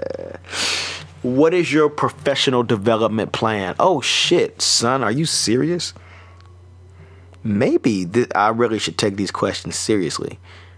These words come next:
Maybe this is what my music career is missing, is that I don't have a professional development plan. Hmm.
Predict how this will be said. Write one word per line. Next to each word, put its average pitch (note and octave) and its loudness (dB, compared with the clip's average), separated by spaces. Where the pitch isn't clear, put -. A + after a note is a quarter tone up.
Maybe G#3+ 2
this B2 0
is G#2+ -2
what G2 0
my G2 2
music G2 2
career F#2 2
is E2 -4
missing, D#2 -2
is - -10
that D#2+ 0
I A#2 4
don't A#2 0
have B2+ 0
a A2 -2
professional D2+ -4
development C2 -8
plan. G1+ -10
Hmm. D#3+ 2